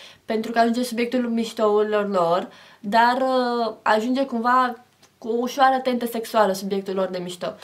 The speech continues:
Iar mama intervine și toată lumea se are în cap că de ce face asta, profesorii permit să se întâmple deoarece îi se pare o joacă de copii, dar nu-și dau seama că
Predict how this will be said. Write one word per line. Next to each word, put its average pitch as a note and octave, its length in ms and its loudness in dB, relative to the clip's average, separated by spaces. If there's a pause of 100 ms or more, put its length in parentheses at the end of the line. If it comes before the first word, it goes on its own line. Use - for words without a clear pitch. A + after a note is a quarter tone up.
(180)
Iar G#3 240 4
mama A3+ 240 2
intervine A3+ 640 0
și B3+ 100 -8
toată A#3 200 0
lumea A3+ 180 0
se A3+ 100 -2
are G#3+ 100 4
în G#3 60 -4
cap A3 200 2
că - 80 -8
de F#3 140 -4
ce A#3 120 -6
face C#4+ 280 0
asta, C4+ 380 4 (220)
profesorii A3+ 500 0
permit G3+ 380 -4
să C#4 120 -10
se C#4+ 60 -2
întâmple C4+ 380 0
deoarece A3+ 320 2
îi A#3 60 0
se - 120 -10
pare A#3+ 200 2
o A3 40 2
joacă A3+ 260 2
de G3+ 120 -2
copii, G3+ 300 -4
dar G#3+ 200 4
nu-și A#3 220 -2
dau B3+ 100 2
seama A#3 300 -2
că G#3 300 -2